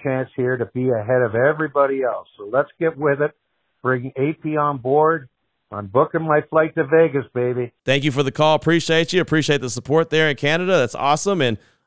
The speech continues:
Speaker 2: I'm with you a hundred percent, man. I believe what the Raiders are looking for and needing, and clearly other teams are as well, is what A P brings to the table, right? I mean, there's, there's the, the best examples, and I said it earlier in segment number two,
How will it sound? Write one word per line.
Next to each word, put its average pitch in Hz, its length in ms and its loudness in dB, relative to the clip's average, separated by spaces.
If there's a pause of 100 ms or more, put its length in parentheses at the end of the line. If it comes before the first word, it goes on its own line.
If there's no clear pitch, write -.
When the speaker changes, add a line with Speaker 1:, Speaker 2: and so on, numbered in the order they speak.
Speaker 2:
I'm 165 120 2
with 190 200 4
you 123 80 2
a 117 40 2
hundred 147 160 2
percent, 135 360 0
man. 107 160 0
I 131 80 2
believe 156 240 2
what 156 100 0
the 139 80 -4
Raiders 147 300 2
are - 20 -6
looking 147 260 -4
for 160 400 0 (240)
and 113 220 -2
needing, 170 460 2 (340)
and 117 160 -4
clearly 156 340 2
other 147 200 2
teams 156 340 0
are 143 180 4
as 110 200 -2
well, 139 440 0 (240)
is 123 140 -2
what 135 160 2
A 131 160 0
P 127 160 -2
brings 113 280 -2
to 110 40 -4
the 98 60 -8
table, 90 420 -6 (240)
right? 127 320 0 (100)
I - 40 -8
mean, 117 360 -4
there's, 123 320 -4
there's 120 300 -4
the, 120 180 -6
the 113 140 -6
best 143 280 -2
examples, 135 580 -2
and 110 120 -4
I 110 120 -4
said 143 220 0
it 143 100 2
earlier 135 320 0
in 107 100 -6
segment 135 260 -2
number 135 160 -4
two, 127 360 -2